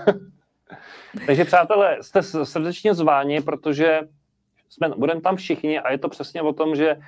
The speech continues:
pokud máte tyhle ty zkušenosti a zážitky a něco se vám třeba v životě stalo, tak tady na téhle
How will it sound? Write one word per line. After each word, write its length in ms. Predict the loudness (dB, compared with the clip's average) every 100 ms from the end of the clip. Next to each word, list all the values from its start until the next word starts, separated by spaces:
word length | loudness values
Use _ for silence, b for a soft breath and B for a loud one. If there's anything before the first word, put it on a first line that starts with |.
| B B B
pokud 280 | -2 -2 0
máte 320 | 0 0 -2
tyhle 260 | -2 -2 0
ty 120 | -4
zkušenosti 600 | -6 -6 -2 -2 -2 -2
a 80 | 0
zážitky 400 | 0 -2 -4 -2
a 40 |
něco 220 | -2 -4
se 120 | -4
vám 160 | -2 -2
třeba 220 | -2 -2
v 40 | 0
životě 320 | -2 -2 -4
stalo, 360 | -2 -2 0 -6 b b b b -4
tak 180 | -4 0
tady 260 | 0 2
na 100 | 0
téhle 240 | 0 2